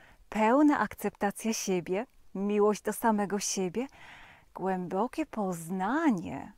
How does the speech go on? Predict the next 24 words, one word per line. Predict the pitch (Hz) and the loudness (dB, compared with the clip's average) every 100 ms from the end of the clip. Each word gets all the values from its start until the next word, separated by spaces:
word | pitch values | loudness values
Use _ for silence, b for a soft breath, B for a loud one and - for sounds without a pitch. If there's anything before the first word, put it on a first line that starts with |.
| _ | _
kim | - 208 | -2 0
naprawdę | 190 - 196 185 190 | 0 2 0 2 0
jesteś, | 190 170 - - 202 - - B B B | 0 -4 -6 -8 -8 -10 -16 B B B
jakie | 208 - | -2 -2
jest | 208 - | -6 -6
Twoje | - 185 175 | -4 -2 -2
powołanie, | - 233 226 226 185 170 175 202 | 0 4 6 6 6 2 -6 -10
czyli | - 196 185 b | -6 -4 -4 b
do | 196 208 | -2 0
czego | 202 - 247 196 | 0 -4 -2 -4
ta | - | -6
siła | 175 - 196 175 | -6 -2 -2 -2
źródła | 170 208 202 220 180 190 180 254 B B B | -2 0 4 4 4 2 2 0 B B B
najwyższej | 190 190 196 180 240 247 - 208 196 | -2 -2 -2 4 4 4 -2 -2 -2
energii | 196 190 185 190 285 285 | -2 -2 -4 -2 -4 -2
Cię | - 220 b b b _ | -4 -4 b b b _
powołała, | 269 269 262 226 247 208 185 175 180 240 403 B B B | 4 6 6 6 4 4 4 2 -2 -2 -4 B B B
dając | 190 202 202 202 - | 2 4 4 2 -2
Ci | - 190 | -10 -4
to | 196 | -2
życie | 180 202 277 | -2 -4 -4
tutaj | - 202 190 180 | -2 -2 -2 -6
i | 190 | -8
teraz, | 202 180 190 285 | -4 -4 -2 -6